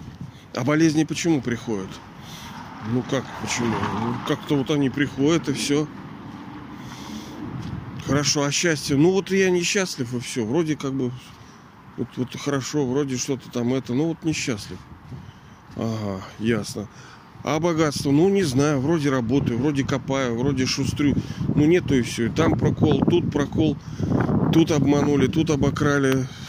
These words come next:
тут развели. Ну, вот не получается.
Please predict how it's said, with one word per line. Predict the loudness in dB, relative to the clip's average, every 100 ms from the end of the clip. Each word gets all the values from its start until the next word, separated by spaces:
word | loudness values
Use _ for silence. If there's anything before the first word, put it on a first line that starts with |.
| -12 -10 -10 -6
тут | -2 0
развели. | 2 2 4 4 6 2 0 -16 -16 -10 -6 -4 -4 -6 -14 -20 -20 -14 0
Ну, | 2
вот | 2 2
не | 2
получается. | 2 2 2 0 -2 -6 -10